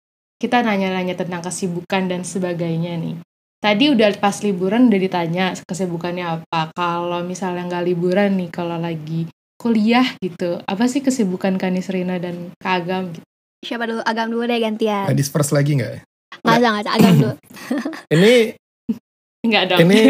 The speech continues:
Speaker 1: <laughs>
Speaker 3: ini kuliah offline atau online?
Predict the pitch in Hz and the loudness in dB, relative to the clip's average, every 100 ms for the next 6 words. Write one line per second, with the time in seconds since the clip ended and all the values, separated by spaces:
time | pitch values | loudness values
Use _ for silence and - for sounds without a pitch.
0 | 247 262 269 285 - - 180 - - 508 | 6 4 4 0 -2 0 4 4 4 0
1 | - - 170 226 196 190 175 156 160 - | 0 4 6 8 8 8 6 6 4 4
2 | 208 240 208 156 160 208 175 123 120 | 4 4 4 4 4 2 2 2 0